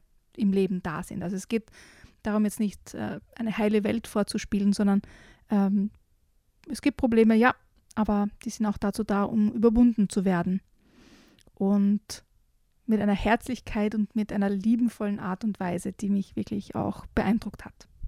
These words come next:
und gefangen genommen hat. Und das Ende ist sehr, sehr schön, kann ich nur verraten.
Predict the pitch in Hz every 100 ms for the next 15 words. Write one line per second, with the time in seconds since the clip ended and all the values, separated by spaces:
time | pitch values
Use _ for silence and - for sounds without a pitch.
0 | - 233 202 226 208 196 202 208 196 185
1 | 190 180 - - - - - - - -
2 | - - - 226 208 220 - 233 226 214
3 | - 202 196 190 185 170 208 - 175 -
4 | 226 - - - -